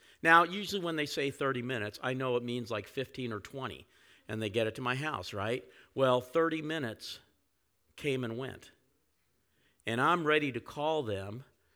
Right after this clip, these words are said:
<clears throat> In fact, I've got 'em on the phone, you know, after about, you know, thirty-five minutes, 'cause they're usually early, say, "Hey, do you have trouble finding my house?" Anyway, so I'm on the phone, I'm looking out the door, and I see Pizza Express, Express drive by.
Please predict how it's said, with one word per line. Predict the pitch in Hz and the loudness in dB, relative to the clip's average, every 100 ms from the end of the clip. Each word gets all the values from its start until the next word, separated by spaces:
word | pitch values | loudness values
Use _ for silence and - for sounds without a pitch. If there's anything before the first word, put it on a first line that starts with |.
| _ | _
<clears throat> | _ - - | _ -8 0
In | - 160 135 | 4 6 4
fact, | 127 147 151 131 | 4 6 6 4
I've | 107 | 0
got | 131 135 | 4 4
'em | 131 113 | 4 -2
on | 110 | -4
the | 101 | -6
phone, | - 127 131 104 110 - - _ - | -2 0 0 -2 -6 -12 -20 _ -6
you | 117 | -2
know, | 110 113 | 2 2
after | 120 - 117 | 2 2 0
about, | 107 107 104 98 - | 2 2 2 0 -4
you | 113 | -4
know, | 98 | -4
thirty-five | - 123 113 101 117 127 143 113 | -2 -2 -2 0 4 6 4 2
minutes, | 104 104 - | -2 -4 -4
'cause | 113 | -4
they're | 101 | -4
usually | 113 165 139 104 - | -4 -6 -6 -8 -4
early, | 120 120 101 | -2 0 -2
say, | 92 131 | -6 -6
"Hey, | 160 | -6
do | 120 | -8
you | 156 | -10
have | 233 - | -10 -10
trouble | - 170 147 | -8 -6 -8
finding | - 151 147 | -8 -8 -6
my | 143 | -8
house?" | 143 147 - - - - | -6 -6 -10 -20 -20 2
Anyway, | 180 185 160 | 6 8 6
so | 156 170 | 6 4
I'm | 147 160 | 4 4
on | 180 | 2
the | |
phone, | 160 165 156 | 2 2 2
I'm | |
looking | 139 165 156 | 0 0 0
out | 147 | 0
the | 147 | -2
door, | 135 175 170 151 - | -6 -2 0 -2 -2
and | 135 | -6
I | 135 | -6
see | 135 147 | -6 -6
Pizza | 135 151 143 143 | -6 -10 -10 -12
Express, | - - 143 113 - | -12 -10 -6 -6 -6
Express | 107 - - 104 101 | -8 -8 -6 -6 -4
drive | 110 107 104 | -6 -6 -4
by. | 113 95 | -6 -8